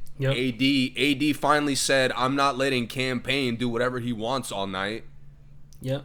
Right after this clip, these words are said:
Speaker 2: <clears throat> And was just there, ripping the ball from him, just making, like, using his size to bother him.
Speaker 1: Yep, and A D playing well made Andre Drummond play better as well, I think.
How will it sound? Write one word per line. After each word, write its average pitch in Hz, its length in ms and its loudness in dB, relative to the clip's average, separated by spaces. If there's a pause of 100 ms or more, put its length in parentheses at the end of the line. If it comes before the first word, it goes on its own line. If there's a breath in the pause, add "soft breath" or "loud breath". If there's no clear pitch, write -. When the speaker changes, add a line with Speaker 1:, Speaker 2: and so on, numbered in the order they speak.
Speaker 2:
<clears throat> - 80 -20
And 131 420 -6
was 107 140 -6
just 98 240 -8
there, 107 400 -2
ripping 123 400 -2
the 120 80 -2
ball 127 240 0
from 101 240 -8
him, 87 180 -8
just 98 320 -14
making, 107 480 -8
like, 104 260 -10 (440 soft breath)
using 135 460 -4
his 131 160 -6
size 127 420 -4
to - 100 -8
bother 101 400 -4
him. 67 260 -16 (840 loud breath)
Speaker 1:
Yep, - 260 -4
and 180 240 -2 (220)
A 190 140 0
D 214 180 0
playing 170 540 0 (240)
well 160 360 6
made 151 440 6 (420)
Andre 156 380 6
Drummond 143 440 2
play 131 220 2
better 127 320 2
as 120 180 -4
well, 123 300 -6
I 123 80 -6
think. 107 380 -12